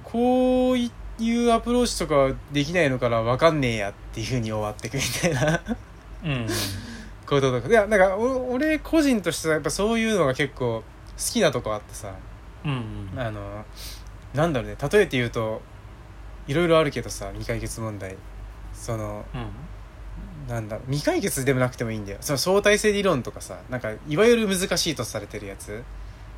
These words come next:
Speaker 2: うんうん。
Speaker 1: あの、量子論とかさ、ちょっとこの前も話したけど、
Speaker 2: うんうん。
Speaker 1: お-、俺の思う量子論みたいな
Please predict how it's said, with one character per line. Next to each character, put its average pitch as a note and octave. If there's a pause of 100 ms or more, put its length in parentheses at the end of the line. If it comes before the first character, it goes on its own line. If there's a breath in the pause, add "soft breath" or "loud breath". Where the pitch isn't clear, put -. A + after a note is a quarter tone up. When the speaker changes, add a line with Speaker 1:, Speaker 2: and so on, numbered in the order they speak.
Speaker 2:
う -
ん A2+
う -
ん。 -
Speaker 1:
あ A2+
の、 G#2 (1600)
量 D3
子 D3
論 A2+
と G#2
か G2
さ、 G#2
ち -
ょ A#2+
っ -
と -
こ A2
の A2
前 A2+
も G#2
話 G#2
し -
た G#2
け G2
ど、 F#2+ (200)
Speaker 2:
う -
ん -
う B2+ (680)
ん。 D#3+
Speaker 1:
お-、 -
俺 F#3+
の F#3+
思 F3+
う A2
量 G#2+
子 -
論 G#2 (160)
み B2+
た E3
い D#3
な D3